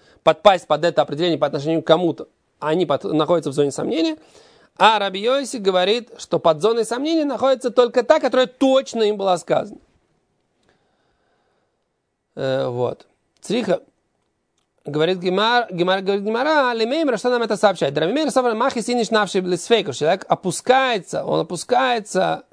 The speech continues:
отпускает свою душу в сомнение. Имеется в виду, он может так высказаться, так сказать, чтобы стало сомнительно, а что он делает.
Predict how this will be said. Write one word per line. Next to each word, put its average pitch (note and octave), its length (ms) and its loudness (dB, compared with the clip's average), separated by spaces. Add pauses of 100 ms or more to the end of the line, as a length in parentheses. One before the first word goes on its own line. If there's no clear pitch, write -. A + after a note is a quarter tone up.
(200)
отпускает G#3+ 520 0
свою G#3+ 200 0
душу A#3 380 -2
в - 60 -14
сомнение. G#3 440 0
Имеется A3+ 220 -2
в - 20 -6
виду, A3+ 80 4
он G#3+ 80 0
может B3 220 0
так A3+ 200 0
высказаться, G#3+ 480 0
так G#3+ 260 2
сказать, C4 680 2 (440)
чтобы F3+ 260 0
стало A#3+ 300 6
сомнительно, A3 520 0
а D3+ 60 0
что G#3 180 4
он G3+ 100 -2
делает. E3 360 -2